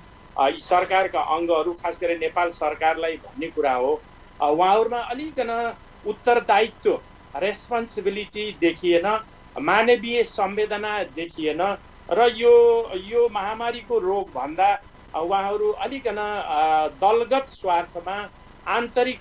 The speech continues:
कलहमा, ठुल्ठुला आम सभाहरूमा र अलि-, अलिकन चाहिँ योभन्दा असान्दर्भिक विषयहरू र अलिकन, अ, individual interest चाहिँ जोडिने कुराहरूमा उहाँहरू धेरै दिमाग लगाउनु भयो,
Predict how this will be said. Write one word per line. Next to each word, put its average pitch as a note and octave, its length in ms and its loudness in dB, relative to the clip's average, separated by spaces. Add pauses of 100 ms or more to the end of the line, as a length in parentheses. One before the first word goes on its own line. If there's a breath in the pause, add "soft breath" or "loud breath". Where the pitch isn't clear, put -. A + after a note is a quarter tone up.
(140)
कलहमा, F3 640 0 (460)
ठुल्ठुला B3 480 2
आम A#3+ 380 -2
सभाहरूमा G3 920 -2 (380)
र G#3+ 100 2
अलि-, C#4 300 2
अलिकन C4 640 -2
चाहिँ C4+ 240 -4
योभन्दा A#3 480 0
असान्दर्भिक C4 920 -2
विषयहरू G#3+ 480 0
र A#3+ 60 0
अलिकन, B3 440 -4 (340)
अ, F#3+ 180 4 (120)
individual C4 580 -2
interest A#3+ 600 -4
चाहिँ A#3 160 -2
जोडिने G#3+ 440 0
कुराहरूमा G3 540 0
उहाँहरू F#3+ 500 -2 (120)
धेरै F3+ 360 0
दिमाग G3+ 420 -2
लगाउनु E3+ 360 2
भयो, B2 160 -4